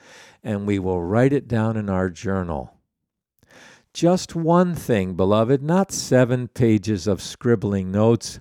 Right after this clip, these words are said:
one thing. And at the end of a year,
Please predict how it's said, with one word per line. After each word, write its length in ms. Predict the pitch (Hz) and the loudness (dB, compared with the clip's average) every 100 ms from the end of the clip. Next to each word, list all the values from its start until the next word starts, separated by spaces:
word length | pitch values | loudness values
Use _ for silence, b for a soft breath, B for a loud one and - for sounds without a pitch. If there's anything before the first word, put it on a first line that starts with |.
| _ | _
one 460 | 101 110 143 180 190 | -6 0 0 0 -4
thing. 640 | - 180 180 139 76 67 _ _ _ _ B B B B B | -4 0 2 0 -4 -10 _ _ _ _ B B B B B
And 160 | 120 | 0
at 160 | 113 113 | 0 0
the 240 | 120 - | -4 -4
end 280 | 127 156 170 | -2 -2 0
of 140 | 135 90 | -2 -2
a 100 | 104 | -6
year, 680 | 95 127 165 175 170 160 | -2 2 4 4 0 -2